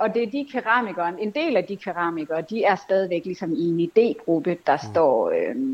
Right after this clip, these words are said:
Speaker 1: s-, som jeg sparer med, især i forhold til det faglige og det kunstneriske indhold af
Speaker 2: Mm,
Speaker 1: keramikfestival.
Speaker 2: mm.
Speaker 1: Men, men, øh, derudover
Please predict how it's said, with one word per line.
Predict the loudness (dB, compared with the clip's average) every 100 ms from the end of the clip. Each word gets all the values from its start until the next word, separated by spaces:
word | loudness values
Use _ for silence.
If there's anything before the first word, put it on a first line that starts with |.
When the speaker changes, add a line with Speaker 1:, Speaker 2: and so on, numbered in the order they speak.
| -4
Speaker 1:
s-, | -2 0 2
som | 2 4
jeg | 2
sparer | 2 2 4 4
med, | 0 -2 -4 -6
især | -6 -2 -2
i | -2
forhold | -2 -4 -2 -6 -6 _
til | -10 -8 -6
det | -4 2
faglige | 4 4 2 2 0 0
og | -4
det |
kunstneriske | 0 2 2 -2 -6 -8 -8 -8
indhold | -4 -4 -4 -4 -4
af | -8
Speaker 2:
Mm, | -2
Speaker 1:
keramikfestival. | 0 0 -2 -8 -6 -4 -4
Speaker 2:
mm. | -4 -10 -16 -16 -6 2
Speaker 1:
Men, | 4 6 4
men, | 4 4 6 4
øh, | 4 0 -2 4
derudover | 6 6 4 4